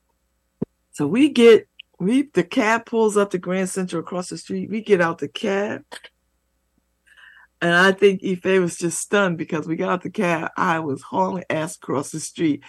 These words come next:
'cause I was determined to make the ten forty-one. And so we looked, we get in the train station, we see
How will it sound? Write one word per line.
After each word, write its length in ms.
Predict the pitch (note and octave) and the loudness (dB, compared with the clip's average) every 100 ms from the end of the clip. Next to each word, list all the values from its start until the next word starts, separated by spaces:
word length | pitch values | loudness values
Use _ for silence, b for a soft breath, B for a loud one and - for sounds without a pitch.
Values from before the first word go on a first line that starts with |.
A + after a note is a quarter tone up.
| B B | B B
'cause 120 | - | -2
I 100 | G3+ | 2
was 100 | F#3 | 2
determined 560 | F3 D#3+ - B3+ A#3+ G3+ | -2 -12 -8 -6 -2 -2
to 60 | E3 | -2
make 180 | D#3 | -6
the 80 | - | -8
ten 240 | - F#3 E3 | -8 -6 -6
forty-one. 600 | - C3+ B2+ C#3+ - - b b b - | -6 -4 -4 -6 -8 -12 b b b -12
And 80 | D3+ | -2
so 120 | F#3 | 0
we 140 | F3 F3 | 0 0
looked, 260 | G#3 A3+ - | 0 0 -2
we 140 | F3 | -6
get 180 | F3+ A3+ | -2 -2
in 120 | A#3+ | -2
the 100 | A#3 | -6
train 320 | - A#3+ G#3+ | -4 0 0
station, 380 | G#3 F#3+ F#3+ E3+ | 0 -2 -2 -6
we 100 | E3 | -8
see 420 | - G3 F#3+ F3+ | -6 -4 -2 -4